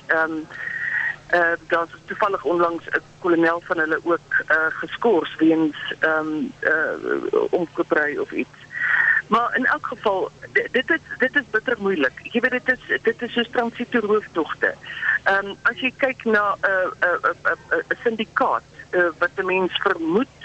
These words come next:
agter die Motikinder se ontvoering betrokke is. Ehm, jy weet, jou, jou syndikaate, eh, eh, eh, draai hulle mantels na die wind. Ehm, hulle, hulle doen transitoe roofdogte. Hulle blaas, ehm,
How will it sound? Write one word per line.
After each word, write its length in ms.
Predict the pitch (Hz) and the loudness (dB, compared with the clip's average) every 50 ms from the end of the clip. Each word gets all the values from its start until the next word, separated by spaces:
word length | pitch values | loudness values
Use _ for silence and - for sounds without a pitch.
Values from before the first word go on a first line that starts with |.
| - - - - - - - - | -16 -12 -8 -4 -4 -4 -2 -2
agter 540 | 208 214 - - - 226 220 214 220 214 - | -2 -4 -4 -4 -2 0 0 0 -2 -4 -6
die 400 | - 196 196 190 190 190 185 - - | -4 -2 0 2 2 0 -2 -2 0
Motikinder 760 | - 180 175 180 180 - - 214 208 - 208 196 196 196 196 - | 0 2 2 2 0 -2 -4 -6 -2 0 0 2 2 0 0 -2
se 80 | - 190 | -4 -4
ontvoering 560 | - 180 180 - - - 202 196 196 190 190 | -2 -2 -4 -6 -2 0 2 2 4 2 2
betrokke 460 | 180 180 - - 180 175 - - 180 | 0 -2 -2 -2 -2 -2 0 0 -2
is. 200 | - - 147 175 - - - - - - - - - - - - - - - - | 0 0 -2 -2 -4 -8 -16 -20 -18 -16 -12 -8 -6 -4 -2 -2 -2 -4 -2 0
Ehm, 460 | 185 180 185 185 185 190 185 185 - - - - - - - - _ _ - - - _ | 0 2 2 0 -2 -4 -6 -8 -8 -10 -14 -12 -10 -10 -10 -10 _ _ -20 -20 -20 _
jy 120 | - - 214 | -4 -2 0
weet, 160 | 220 247 - | 0 0 0
jou, 340 | 262 226 214 220 214 247 294 - | 0 0 0 0 -4 -6 -8 -4
jou 200 | - 202 202 196 - | 0 0 0 0 0
syndikaate, 840 | 269 262 247 247 - - 262 254 254 - - 294 285 277 269 - - - - | 0 0 0 0 0 0 0 0 0 0 0 2 2 2 2 0 -2 -2 0
eh, 100 | 185 185 180 - | 0 0 0 0
eh, 100 | - 175 180 - _ _ _ _ _ | -2 -2 -2 -4 _ _ _ _ _
eh, 100 | - 156 - _ - | -2 -2 -2 _ -2
draai 240 | 170 165 185 208 | 0 0 2 2
hulle 120 | 226 233 220 | 2 2 2
mantels 440 | 202 185 180 190 196 - 220 214 - | 2 2 0 0 0 0 0 0 0
na 100 | - 196 | 0 -2
die 120 | 180 180 165 - | -2 -2 0 0
wind. 240 | 170 151 120 107 - - - - - - | 0 0 0 -4 -8 -8 -8 -8 -6 -2
Ehm, 260 | - 165 170 170 165 156 | 0 0 0 0 -2 -4
hulle, 420 | - - 170 180 190 185 180 165 - | -4 -4 -2 0 2 2 2 2 0
hulle 220 | - 170 175 170 - | -2 -2 -2 -4 -4
doen 260 | 196 202 202 196 196 - | -2 0 0 0 0 0
transitoe 520 | - 208 202 208 - - 233 - - 233 | 0 0 0 0 -4 -12 -8 -4 -2 0
roofdogte. 680 | 202 175 180 180 - - - 175 156 - - - - 131 | 2 2 2 2 0 0 0 0 0 0 -2 -2 -2 0
Hulle 240 | 120 131 151 175 - - | 0 0 -2 -2 -2 0
blaas, 320 | 160 165 165 175 190 185 - - - - | 0 0 2 2 0 -2 -6 -10 -10 -2
ehm, 260 | - 156 160 156 160 | 0 2 2 2 0